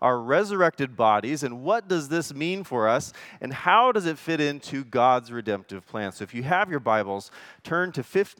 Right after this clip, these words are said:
First Corinthians chapter fifteen. We'll be looking at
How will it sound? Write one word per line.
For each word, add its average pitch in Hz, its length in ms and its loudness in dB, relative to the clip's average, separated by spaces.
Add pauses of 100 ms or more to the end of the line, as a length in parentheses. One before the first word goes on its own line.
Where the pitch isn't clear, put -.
First 196 280 -4
Corinthians 131 540 -6
chapter 165 380 0
fifteen. 123 500 -8
We'll 113 80 -6
be 120 160 -4
looking 147 300 -4
at 135 180 0